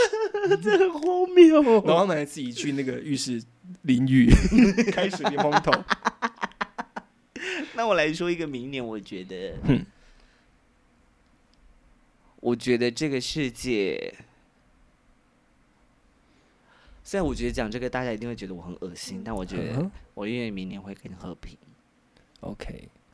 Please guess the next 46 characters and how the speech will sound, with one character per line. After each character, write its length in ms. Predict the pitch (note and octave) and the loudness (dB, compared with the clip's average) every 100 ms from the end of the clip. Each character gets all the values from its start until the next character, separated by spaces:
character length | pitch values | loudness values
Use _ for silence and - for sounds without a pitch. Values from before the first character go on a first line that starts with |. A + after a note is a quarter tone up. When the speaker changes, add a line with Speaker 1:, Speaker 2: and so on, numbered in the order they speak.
| _ | _
Speaker 1:
对， 220 | G2 G2 - _ | -14 -14 -16 _
不 100 | B2 | -8
管 180 | G#2+ F#2+ | -6 -8
以 60 | |
什 160 | F#2 G2 | -10 -12
么 60 | F#2 | -10
样 120 | F#2+ | -10
子 120 | F#2 | -10
的 80 | F#2 | -12
方 280 | - F#3+ F#3+ | -12 -14 -14
式。 280 | - D#2+ - _ _ _ - - - _ _ _ _ _ _ | -16 -16 -20 _ _ _ -20 -20 -20 _ _ _ _ _ _
Speaker 2:
你， 240 | D4+ B2 G2 G2 | -18 -14 -12 -12
你， 160 | G2+ A#2+ - | -14 -16 -14
你， 180 | B2 A2+ _ - | -12 -12 _ -6
你 140 | C3 | -4
整 120 | C3 | -2
个 80 | A2 | -2
人 80 | G#2+ | -4
非 140 | - | -4
常 100 | A#2+ A2+ | -6 -6
的 80 | G#2+ | -8
左 260 | - - | -10 -6
派 220 | - A2 - | -4 -4 -8
耶， 80 | - _ _ _ _ _ _ _ _ _ _ _ - | -20 _ _ _ _ _ _ _ _ _ _ _ -16
你 100 | B2 | -8
超 220 | - D3+ | 0 0
级 180 | C#3+ C#3+ | 0 -2
左 180 | - C#3 | -2 0
派 200 | C#3 C3 | 2 2
的 100 | G#3+ | 0
一 60 | |
个 60 | A2+ | 0
人。 200 | A2+ C#3 - C#3+ - E3 - - - F#3 - | 2 2 2 0 0 -2 -2 -4 -6 -8 -6
Speaker 1:
没 140 | A2 | -2
有， 80 | C#3+ | 0
我 160 | B2+ C3 | 0 0
有 80 | A#2+ | 0
做 160 | C3 | -2
过 100 | A#2+ | -4
线 160 | A#2 A#2+ | -6 -8
上 160 | A2 | -10
测 200 | G2+ - | -10 -8
验。 240 | F#2+ E2 - | -8 -8 -8
Speaker 2:
OK。 640 | - - - - F3+ - - - | -4 -2 -2 -2 -4 -6 -14 -20
Speaker 1:
<laughs> 160 | - | -20
我 80 | _ | _